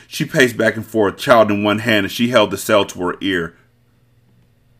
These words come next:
"Mia Moore?" The rasp in Breeze's voice cracked in the late night hour and she cleared her throat. "I can't speak to you over the phone. Call Lena.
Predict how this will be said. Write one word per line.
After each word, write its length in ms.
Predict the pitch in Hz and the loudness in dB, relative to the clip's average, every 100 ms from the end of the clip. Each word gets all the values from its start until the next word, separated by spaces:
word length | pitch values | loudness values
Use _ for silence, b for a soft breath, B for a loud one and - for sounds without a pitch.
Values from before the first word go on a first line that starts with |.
| _ _ _ _ _ | _ _ _ _ _
"Mia 260 | - 123 135 | -2 2 2
Moore?" 460 | 107 104 147 285 - _ _ _ B B B | 4 4 4 2 -6 _ _ _ B B B
The 100 | - | -2
rasp 400 | 104 113 110 110 | 2 6 4 4
in 160 | 104 90 | -4 -2
Breeze's 280 | 104 107 90 | 0 0 0
voice 380 | 85 101 95 - | -2 -2 -2 -4
cracked 440 | - 101 101 - | 2 4 4 -2
in 60 | 92 | -6
the 60 | |
late 300 | 92 98 90 | 0 0 0
night 200 | 90 92 | -2 0
hour 260 | 92 90 87 | 2 2 0
and 100 | 87 | -6
she 120 | 113 | -12
cleared 300 | - 110 90 | -4 -2 -2
her 80 | 85 | -4
throat. 460 | - 90 85 78 _ _ _ _ _ _ _ _ _ _ _ b b b b b | -6 -4 -2 -6 _ _ _ _ _ _ _ _ _ _ _ b b b b b
"I 120 | 120 | 0
can't 280 | - 165 143 | 2 0 0
speak 300 | - 143 139 | 0 0 0
to 100 | 120 | 2
you 80 | 113 | 2
over 120 | 101 | 2
the 80 | 92 | 0
phone. 480 | - 101 85 82 - b b | 0 0 0 -8 -14 b b
Call 280 | - 147 131 | 4 6 6
Lena. 400 | 123 113 87 | 4 2 -2